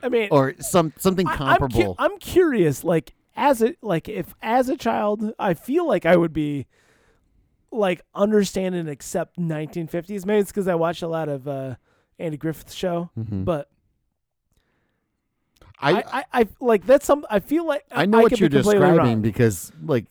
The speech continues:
Speaker 2: there's a certain amount of disconnect that exists with certain things, like, even, like, an Andy Griffith show, even
Speaker 1: Yes,
Speaker 2: it may be
Speaker 1: yeah.
Speaker 2: the best example,
Speaker 1: Not,
Speaker 2: or, like, that we
Speaker 1: not
Speaker 2: can think
Speaker 1: to
Speaker 2: of.
Speaker 1: say that there's
Speaker 2: Again, another beautiful shot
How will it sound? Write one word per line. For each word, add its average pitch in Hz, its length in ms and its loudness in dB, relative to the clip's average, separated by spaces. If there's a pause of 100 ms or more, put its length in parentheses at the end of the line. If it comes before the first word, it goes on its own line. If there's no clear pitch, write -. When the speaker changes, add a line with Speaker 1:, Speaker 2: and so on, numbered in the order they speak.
Speaker 2:
there's 127 300 2
a 135 80 -4
certain 165 240 -4
amount 139 200 0
of 110 100 -6
disconnect 107 560 -2
that 98 200 -6
exists 95 520 -6 (120)
with 110 200 0 (100)
certain 113 360 -6
things, 95 300 -6
like, 98 140 -12 (460)
even, 208 380 2
like, 127 160 -2
an 139 60 0
Andy 135 160 0
Griffith 90 280 -4
show, 78 280 -12
even 113 160 -4
Speaker 1:
Yes, 180 240 -2
Speaker 2:
it 113 40 0
may 117 120 2
be 107 120 -2
Speaker 1:
yeah. 107 200 -4 (140)
Speaker 2:
the 107 120 -8
best 101 280 -6
example, 98 480 -6
Speaker 1:
Not, 466 200 2
Speaker 2:
or, 107 60 -10
like, 101 180 -10
that 339 100 -6
we 339 60 -2
Speaker 1:
not 403 100 2
Speaker 2:
can 466 80 2
think 494 40 2
Speaker 1:
to 466 40 6
Speaker 2:
of. 339 60 -2
Speaker 1:
say 339 140 -2
that 262 200 0
there's 269 180 -2
Speaker 2:
Again, 123 240 -2
another 107 300 -2
beautiful 110 400 0
shot 92 340 -6